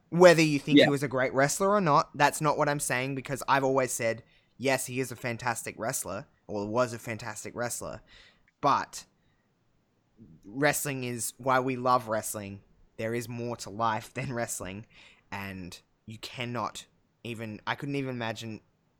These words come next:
Speaker 1: that conversation of being like, "Maybe we should put him in the Hall of Fame." No, no, no. He should never, will never, um, and that is, that is that on my opinion with, um, him going in the Hall of Fame. But,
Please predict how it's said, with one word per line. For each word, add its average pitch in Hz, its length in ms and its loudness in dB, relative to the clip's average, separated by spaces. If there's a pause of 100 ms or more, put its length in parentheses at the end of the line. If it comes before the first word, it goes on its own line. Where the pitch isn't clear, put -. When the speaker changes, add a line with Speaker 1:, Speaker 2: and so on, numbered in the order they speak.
(560)
Speaker 1:
that 113 140 -8
conversation 123 880 -6
of 98 160 -8
being 101 180 -10
like, 101 200 -12
"Maybe 131 300 -4
we 123 120 -2
should 170 520 -2
put 123 180 0
him 104 120 -6
in 101 80 -6
the 98 60 -8
Hall 95 180 -8
of 92 60 -12
Fame." 82 280 -12 (460)
No, 151 160 -2
no, 185 140 0
no. 131 280 -2 (420)
He 117 120 -8
should 151 220 -4
never, 120 400 0 (560)
will 151 340 4
never, 110 400 -2 (380)
um, 107 440 -8 (760)
and 104 500 -4 (180)
that 135 340 6
is, 120 320 -2
that 113 600 -4
is 104 120 -6
that 113 340 2
on 110 140 -6
my 101 180 -4
opinion 101 480 -10
with, 95 220 -10
um, 92 220 -10
him 113 200 -12
going 104 240 -6
in 95 80 -12
the 90 80 -10
Hall 95 220 -10
of 101 60 -14
Fame. 92 360 -12
But, 101 220 -8